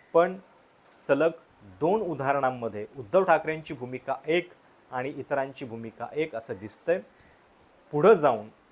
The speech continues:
आणखी कुठल्या मुद्द्यावरती हे चित्र दिसतंय आपल्याला बघावं लागेल. पण साधारणपणे लोकसभेच्या वेळी जे दिसलं, उद्धव ठाकरेंची,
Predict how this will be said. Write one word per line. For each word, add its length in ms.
आणखी 340
कुठल्या 340
मुद्द्यावरती 540
हे 100
चित्र 300
दिसतंय 320
आपल्याला 260
बघावं 360
लागेल. 280
पण 220
साधारणपणे 880
लोकसभेच्या 640
वेळी 200
जे 140
दिसलं, 420
उद्धव 280
ठाकरेंची, 680